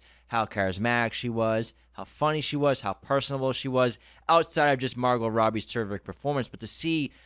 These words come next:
the real Sharon Tate, 'cause I'm sure most people watching this movie have never seen that movie before, or many Sharon Tate movies in general.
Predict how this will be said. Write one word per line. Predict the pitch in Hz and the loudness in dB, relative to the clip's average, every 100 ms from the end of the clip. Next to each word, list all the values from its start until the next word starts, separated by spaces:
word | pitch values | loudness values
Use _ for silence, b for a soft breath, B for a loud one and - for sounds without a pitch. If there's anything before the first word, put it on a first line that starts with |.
| b - | b -8
the | |
real | 131 151 | -2 0
Sharon | 131 139 127 | 0 -2 -2
Tate, | 135 131 | -2 -2
'cause | 120 | -4
I'm | 120 | -6
sure | 147 139 | -2 0
most | 131 120 | 0 -2
people | 131 113 | -6 0
watching | 113 110 | 0 0
this | 113 104 | -4 -6
movie | 131 110 | -4 -4
have | 95 | -4
never | 104 95 | -6 -6
seen | - - 214 208 | -8 -4 -2 0
that | 127 98 | 0 -2
movie | 113 147 | -2 -4
before, | 98 90 98 101 | -6 -6 -2 0
or | 101 | 0
many | 110 110 101 | -2 -4 -6
Sharon | - 98 | -6 -6
Tate | 92 92 | -6 -6
movies | 101 101 87 | -6 -6 -8
in | 82 | -6
general. | 101 98 53 | -6 -6 -10